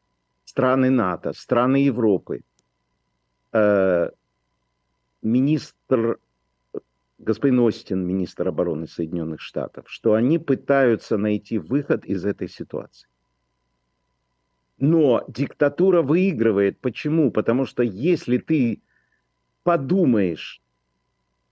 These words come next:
давая другим оружие ослабить свою страну, тебя сметут у власти.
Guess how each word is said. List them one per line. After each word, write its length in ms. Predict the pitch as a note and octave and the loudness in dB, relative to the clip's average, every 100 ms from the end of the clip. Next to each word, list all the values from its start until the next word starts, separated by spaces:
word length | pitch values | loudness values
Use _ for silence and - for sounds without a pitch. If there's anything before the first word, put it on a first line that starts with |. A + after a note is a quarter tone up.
| _ - | _ -4
давая 500 | D3 C3+ D#3+ D#3+ C#3 | 0 2 2 4 2
другим 680 | A#2 C3+ D3+ C3+ C#3+ D#3 A#2 | 2 0 0 -2 -2 0 0
оружие 580 | A#2 B2 C#3 A2 G#2 G2 | 0 0 0 -4 -2 -2
ослабить 640 | - B2 - C3+ A#2+ F#2+ - | -2 -6 -2 0 0 -2 -6
свою 320 | A2 A2 G2+ | 0 0 0
страну, 460 | - A2+ A#2+ F3 | -2 -2 0 -2
тебя 280 | E3+ A2 B2+ | -4 -2 -2
сметут 460 | B2 B2 A#2+ C#3 - | -2 -4 -2 -4 -6
у 60 | A2 | -6
власти. 520 | F#2 C2 - - | -6 -8 -12 -20